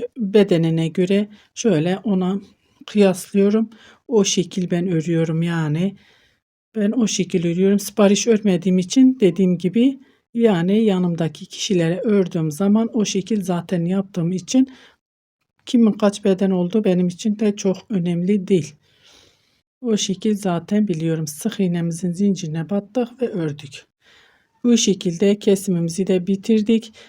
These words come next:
Şimdi düz bir şekilde örmeye devam edeceğim. İpimi doladım. Pardon. Zincirimi çektim. Geriye dönüyorum.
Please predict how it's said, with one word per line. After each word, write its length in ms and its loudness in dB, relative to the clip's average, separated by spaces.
Şimdi 440 2
düz 220 0
bir 60 -2
şekilde 640 0
örmeye 480 0
devam 320 0
edeceğim. 460 0
İpimi 460 -4
doladım. 520 0
Pardon. 440 -4
Zincirimi 540 0
çektim. 420 -2
Geriye 360 -2
dönüyorum. 460 0